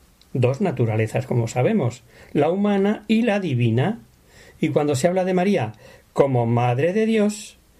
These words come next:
se refiere a María como Madre de Jesús, con toda su persona, no de medio Jesús, Madre de Jesús. El catolicismo encuentra correcto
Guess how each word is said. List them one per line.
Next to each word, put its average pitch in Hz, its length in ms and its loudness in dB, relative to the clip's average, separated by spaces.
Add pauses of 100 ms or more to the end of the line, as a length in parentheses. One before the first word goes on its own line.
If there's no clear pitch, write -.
(280)
se - 220 -2
refiere 131 380 -2
a 135 60 -2
María 190 540 -2
como 143 340 0
Madre 151 360 -2
de 120 120 0
Jesús, 202 520 -2 (600)
con 117 260 0
toda 127 220 0
su 202 140 -4
persona, 123 680 -2 (200)
no 127 140 0
de 175 100 0
medio 151 280 -2
Jesús, 240 460 -2 (520)
Madre 147 440 0
de 226 80 0
Jesús. 127 460 -2 (800)
El 160 220 0
catolicismo 180 880 0
encuentra 131 480 0
correcto 180 580 -2